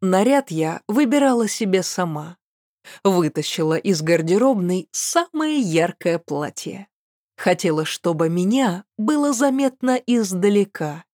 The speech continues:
и чтобы враги обязательно попали в ловушку.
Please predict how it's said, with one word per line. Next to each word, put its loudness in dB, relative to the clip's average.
и 0
чтобы -2
враги 0
обязательно 0
попали 0
в -4
ловушку. -8